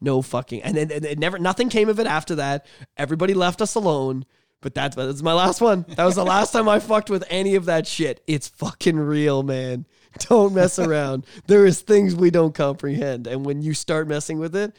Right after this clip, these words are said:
it, it's, it laughs at you. It's like, "Oh, you, you don't understand the level I'm on. So I'm gonna make sure you understand that you're out of your, your league." It's, it's like they get off on it. It's interesting. So yeah,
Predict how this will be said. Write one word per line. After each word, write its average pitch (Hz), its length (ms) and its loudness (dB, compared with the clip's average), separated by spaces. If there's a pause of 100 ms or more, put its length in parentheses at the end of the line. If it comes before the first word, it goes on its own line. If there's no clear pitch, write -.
(340)
it, 196 320 2
it's, - 300 0
it 208 140 4
laughs 165 420 -2
at 131 100 -6
you. 139 140 0
It's - 160 -6
like, 156 160 0
"Oh, 175 100 6
you, 156 300 2
you 175 160 2
don't 160 200 4
understand 139 680 -4 (320)
the 147 100 -2
level 135 320 -4
I'm 117 160 -8
on. 113 260 -8 (200)
So 139 260 -2
I'm 143 100 0
gonna 143 140 2
make 139 220 0
sure 143 160 -4
you 131 180 -4
understand 127 520 -8
that 120 220 -12
you're 127 160 -6
out 120 120 -8
of 120 100 -12
your, 113 220 -12
your 123 120 -8
league." 127 320 -4
It's, 107 140 -12
it's - 180 -12
like 131 140 -8
they 143 180 -6
get 123 200 -6
off 123 280 -6
on 98 160 -14
it. 98 140 -20
It's 147 180 -4
interesting. 165 440 -6
So 143 140 -8
yeah, 131 180 -8